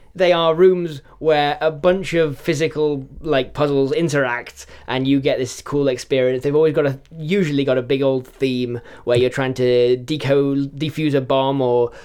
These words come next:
or run away from a serial killer or, I don't know, find out the cure for a horrible plague.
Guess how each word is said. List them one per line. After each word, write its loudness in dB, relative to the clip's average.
or 2
run 0
away 2
from -2
a -4
serial 2
killer 2
or, 2
I -2
don't -2
know, -2
find -4
out -4
the -2
cure 0
for -2
a -4
horrible -2
plague. -2